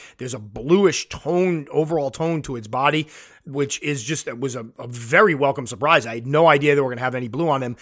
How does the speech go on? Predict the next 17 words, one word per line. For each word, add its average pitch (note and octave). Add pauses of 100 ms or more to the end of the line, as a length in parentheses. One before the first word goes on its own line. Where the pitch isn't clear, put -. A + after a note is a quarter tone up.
(240)
And D3+
this G#3
one G#3
molted C#3
several E3+
weeks C#3+
back C#3+
and A#2
still -
is D#3
sporting. D#3
Sometimes B3+
they, F3
right F3
after F#3
a E3
molt, D#3